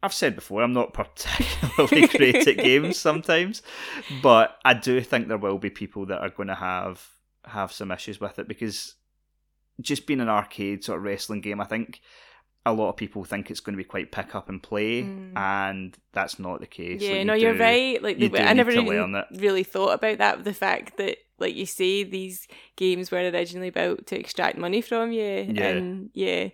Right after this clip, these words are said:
Speaker 1: And I think that's may-, possibly been overlooked a wee bit,
Speaker 2: Mm-hmm.
Speaker 1: uh, when this game's been made, but it's, it's still good, and I would still recommend it. I played a little bit more Hot Brass. I don't really have much more to say about it. It's still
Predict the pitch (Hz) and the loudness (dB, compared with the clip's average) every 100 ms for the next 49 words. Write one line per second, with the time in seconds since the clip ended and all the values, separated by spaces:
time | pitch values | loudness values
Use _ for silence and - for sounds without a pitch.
0 | _ - _ _ _ _ - 101 110 104 | _ -20 _ _ _ _ -8 -4 -4 -4
1 | 101 - 92 92 - - 104 95 - 104 | -6 -6 -6 -6 -10 -4 -2 -2 -4 -8
2 | 90 90 90 92 90 - - 87 95 104 | -8 -8 -8 -8 -8 -10 -10 -8 -4 -2
3 | 101 - 202 92 92 90 90 92 90 87 | -2 0 0 0 -2 -4 -6 -8 -8 -10
4 | - 92 90 92 90 92 101 - 101 98 | -8 -10 -10 -10 -6 -4 -6 -6 -6 -4
5 | 117 120 139 - 143 147 123 107 104 95 | -6 -4 -2 0 4 4 4 -2 -2 -6
6 | - 117 110 98 - 92 92 95 98 - | -4 -4 -2 -4 -4 -8 -6 -4 -6 -6
7 | - - - - - 107 101 98 101 98 | -18 -20 -20 -20 -6 0 2 2 2 0
8 | 98 95 - 107 107 95 90 - 98 95 | -2 -2 -2 0 2 2 0 -2 -4 -2
9 | 98 - 95 95 98 - - - - _ | -4 -4 -2 2 0 -2 -8 -8 -12 _
10 | _ _ _ - 98 95 95 - 92 90 | _ _ _ -4 -2 -2 -4 -8 -10 -8
11 | 90 90 - - - 85 - - 90 92 | -8 -8 -8 -14 -14 -16 -12 -12 -8 -6
12 | 92 - - - 98 95 92 | -6 -8 -10 -6 -2 -2 -4